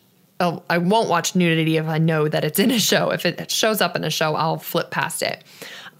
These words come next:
Things like that, that I had to say, "You know what? This was a struggle for me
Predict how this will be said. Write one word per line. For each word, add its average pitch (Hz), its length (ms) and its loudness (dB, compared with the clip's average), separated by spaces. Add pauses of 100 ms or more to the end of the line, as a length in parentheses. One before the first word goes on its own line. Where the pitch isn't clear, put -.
(140)
Things 277 340 0
like 262 280 -2
that, 247 400 -2 (160)
that 202 100 0
I 214 140 0
had 247 160 0
to 208 80 0
say, 208 200 0
"You 196 100 2
know 185 140 2
what? 175 260 0 (160)
This 196 200 -2
was 240 120 0
a 214 60 -2
struggle 190 440 -2
for 170 160 -4
me 160 320 -2